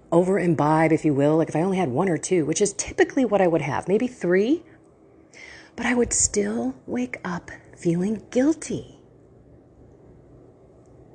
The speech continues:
Especially when I had a few more. For example, the night that my husband, we buried him and everybody came over, I drank a lot.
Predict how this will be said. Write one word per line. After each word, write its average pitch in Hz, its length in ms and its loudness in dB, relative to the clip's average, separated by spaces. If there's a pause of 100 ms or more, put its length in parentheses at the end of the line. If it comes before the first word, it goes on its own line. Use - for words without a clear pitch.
(360)
Especially 285 640 0
when 277 160 2
I 262 60 0
had 233 260 -2
a 220 60 -6
few 214 180 -4
more. 220 320 -2
For 175 240 4
example, 160 460 -2
the 143 160 -2
night 147 260 0
that - 140 -4
my 175 100 -4
husband, 170 500 -2 (540)
we 151 80 -2
buried 165 360 4
him 190 240 0
and 143 100 0
everybody 175 340 4
came 175 260 0
over, 180 360 2
I 220 180 -2
drank 190 380 -2
a 135 60 0
lot. 131 540 -4